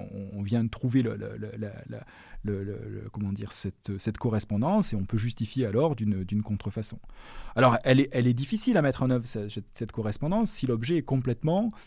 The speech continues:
Euh, comme je l'évoquais tout à l'heure, redistribuer à l'intérieur du modèle, parce qu'on pourrait imaginer que ce soit très rare qu'on vienne, euh, donc, euh, réidentifier dans l'œuvre seconde un élément de l'œuvre première. Et pourtant, ça se produit. On retrouve, par exemple, dans des,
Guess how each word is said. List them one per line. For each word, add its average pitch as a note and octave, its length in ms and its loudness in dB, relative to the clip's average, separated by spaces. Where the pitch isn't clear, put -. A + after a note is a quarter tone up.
Euh, G#2 500 0
comme A2+ 160 4
je - 80 0
l'évoquais G#2+ 300 0
tout - 180 -10
à G#2+ 40 0
l'heure, D3 340 4
redistribuer C3+ 800 6
à G#2 40 0
l'intérieur G2 360 -6
du F#2+ 100 -6
modèle, F3 440 -2
parce - 240 -10
qu'on G2+ 320 -8
pourrait G2+ 180 -8
imaginer G2 320 -4
que - 60 -8
ce - 80 -8
soit G2 140 -4
très - 180 -4
rare E3+ 480 -2
qu'on G#2 100 -6
vienne, A#2+ 300 -4
euh, G#2 260 -6
donc, B2 320 -4
euh, G#2 80 -4
réidentifier C3+ 920 2
dans A2+ 140 -2
l'œuvre G#2+ 280 -2
seconde C#3+ 680 0
un B2+ 140 6
élément C3 340 2
de D3+ 100 2
l'œuvre A#2 220 2
première. B3+ 260 0
Et F#3 40 4
pourtant, - 340 2
ça F3 140 0
se - 120 0
produit. D#3 520 0
On A#2+ 100 4
retrouve, A#2+ 420 0
par G2 180 -2
exemple, C#3+ 420 2
dans A2 140 2
des, A2 220 2